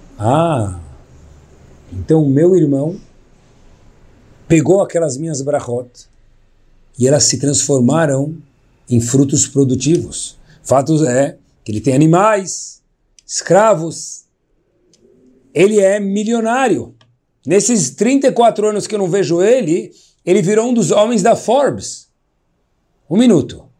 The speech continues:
Então você, Yaakov, assim pensou Esav, me enganou com as brachot." Aqui, Rashi pula da cadeira e diz algo impressionante que eu sempre tive uma dúvida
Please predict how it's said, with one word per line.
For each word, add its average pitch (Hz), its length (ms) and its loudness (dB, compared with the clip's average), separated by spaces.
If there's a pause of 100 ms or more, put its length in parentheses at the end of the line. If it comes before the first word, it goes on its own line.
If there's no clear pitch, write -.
(360)
Então 156 200 0
você, 170 840 2 (400)
Yaakov, 165 680 2 (1040)
assim 151 260 -2
pensou 143 300 -2
Esav, 160 460 0 (500)
me 127 140 0
enganou 170 460 2
com 180 120 -2
as 127 140 -4
brachot." 110 760 -8 (2500)
Aqui, 165 640 2 (540)
Rashi 151 360 -2
pula 165 300 2
da 156 140 0
cadeira 131 320 -2
e 147 60 -4
diz 120 240 -6
algo 139 320 -2
impressionante 139 680 -2
que - 80 -4
eu 131 80 0
sempre 185 540 0
tive 151 300 0
uma 151 160 2
dúvida 113 520 2